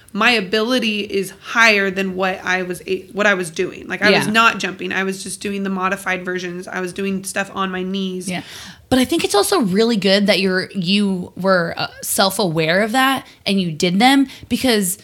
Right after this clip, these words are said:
Speaker 2: you don't, I don't think you realize, and
Speaker 1: That's
Speaker 2: you,
Speaker 1: the ego
Speaker 2: and you
Speaker 1: check I
Speaker 2: might
Speaker 1: give myself.
Speaker 2: Yeah, but I don't think you realize, like, how powerful it is for other people watching.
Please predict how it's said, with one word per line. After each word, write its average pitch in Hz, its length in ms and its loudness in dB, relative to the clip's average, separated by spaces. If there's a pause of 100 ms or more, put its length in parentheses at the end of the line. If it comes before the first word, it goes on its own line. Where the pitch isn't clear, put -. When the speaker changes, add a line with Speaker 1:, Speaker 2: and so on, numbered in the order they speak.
(300)
Speaker 2:
you 247 140 2
don't, 294 300 2 (100)
I 196 100 6
don't 277 160 2
think 285 160 -2
you 214 120 -2
realize, 196 420 0
and 220 100 -4
Speaker 1:
That's 208 160 4
Speaker 2:
you, 247 140 2
Speaker 1:
the 254 100 0
ego 262 200 8
Speaker 2:
and 247 80 6
you 214 80 4
Speaker 1:
check 226 100 10
I 202 160 6
Speaker 2:
might 196 80 0
Speaker 1:
give 214 160 2
myself. 202 480 2
Speaker 2:
Yeah, 185 180 6
but 220 120 4
I - 20 8
don't 247 140 4
think 247 180 -2
you 220 80 -4
realize, 214 400 -2
like, 190 140 2
how 185 200 0
powerful 180 420 -2
it 208 80 0
is 208 100 -2
for 175 100 -6
other 170 160 -4
people 170 240 -4
watching. 156 560 -6